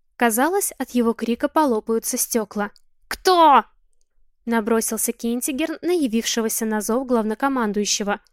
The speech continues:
«Она сопротивлялась». «Врача, быстро!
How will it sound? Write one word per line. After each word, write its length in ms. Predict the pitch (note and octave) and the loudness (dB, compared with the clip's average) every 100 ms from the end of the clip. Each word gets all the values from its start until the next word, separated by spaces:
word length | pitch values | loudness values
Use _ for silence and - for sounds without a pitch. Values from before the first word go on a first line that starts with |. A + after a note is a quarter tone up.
| _ _ _ _ | _ _ _ _
«Она 440 | G3+ G3+ B3 B3 G3 - | -2 2 4 2 -2 -4
сопротивлялась». 1200 | - - B3 A#3 A3+ F#3+ F3+ A#3+ A#3+ G3 - - _ _ _ - | -2 -2 -4 -2 -2 -2 2 4 4 0 -6 -10 _ _ _ -12
«Врача, 720 | G#3+ C#4 D4 - - F4+ D#4 | 0 2 2 2 4 6 4
быстро! 680 | A3 F4 F4+ - C#4 B3+ | 2 2 2 0 0 0